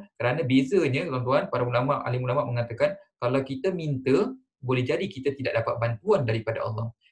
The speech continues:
Tapi kalau Allah yang berikan kepada kita, Allah pindahkan kita kepada yang tersebut, insya-Allah kita akan mendapat bantuan daripada Allah Subhanahu Wa Taala.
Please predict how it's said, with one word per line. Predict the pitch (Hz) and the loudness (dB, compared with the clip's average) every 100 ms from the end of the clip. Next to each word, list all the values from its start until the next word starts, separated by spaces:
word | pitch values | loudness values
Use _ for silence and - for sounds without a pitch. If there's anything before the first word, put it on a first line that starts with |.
| - | -2
Tapi | 135 220 | -2 4
kalau | 196 - | 4 6
Allah | 143 160 208 185 | 4 4 2 2
yang | 151 | -2
berikan | 120 220 208 156 | 0 0 0 0
kepada | - 139 | 0 0
kita, | 131 131 | 0 -4
Allah | - 180 - | 0 -2 -2
pindahkan | 196 196 170 277 190 | 0 0 4 4 4
kita | 156 156 156 | -6 -6 -4
kepada | 139 143 | 2 4
yang | 143 | 4
tersebut, | 143 131 151 208 - - - | 0 -2 2 2 0 -12 -4
insya-Allah | 135 131 - 147 127 | -2 0 0 2 2
kita | 117 - | 0 -8
akan | - - 120 113 | -10 -10 -6 -4
mendapat | 113 - 220 - - _ | -4 0 0 0 -12 _
bantuan | - 151 226 170 117 - 113 117 123 123 | -2 2 2 2 -2 -2 2 6 6 4
daripada | 110 - 110 - | 0 -2 0 -2
Allah | 117 113 | 0 0
Subhanahu | 117 113 113 110 107 110 110 107 | 0 -4 -2 0 0 -4 -4 -4
Wa | 104 | -6
Taala. | 98 107 110 113 | -6 -4 -4 -4